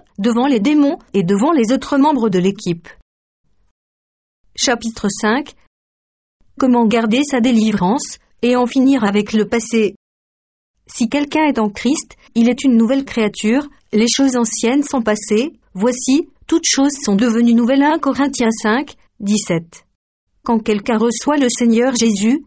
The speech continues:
comme son Seigneur et Sauveur, le Seigneur lui pardonne tous ses péchés, et efface tous ceux qui l'accusaient dans les registres célestes.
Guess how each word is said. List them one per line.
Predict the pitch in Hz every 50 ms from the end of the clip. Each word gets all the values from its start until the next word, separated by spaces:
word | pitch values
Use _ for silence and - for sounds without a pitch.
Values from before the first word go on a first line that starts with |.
| _ _ -
comme | - 269 262
son | 262 - - 262
Seigneur | 240 - 247 240 226 240 269 302 285 262
et | 233
Sauveur, | 233 - 269 247 220 208 208 214 262 339 - - _ _ -
le | 202 220
Seigneur | 220 220 - 240 233 233 254 285 294
lui | 285 226 220 208
pardonne | - 220 208 214 196 240 277 285 277
tous | - 254
ses | 233 - 233
péchés, | 208 226 226 220 - - 202 220 277 - - _ -
et | 196 202
efface | 220 214 269 285 277 285
tous | - - 254
ceux | 240 - 277 262
qui | - 240
l'accusaient | 220 214 208 214 - 247 233 240 254
dans | 214 214 220
les | 220 208
registres | 208 208 202 190 190 180 - - - 262 240
célestes. | - 196 170 156 147 135 - - - _ - -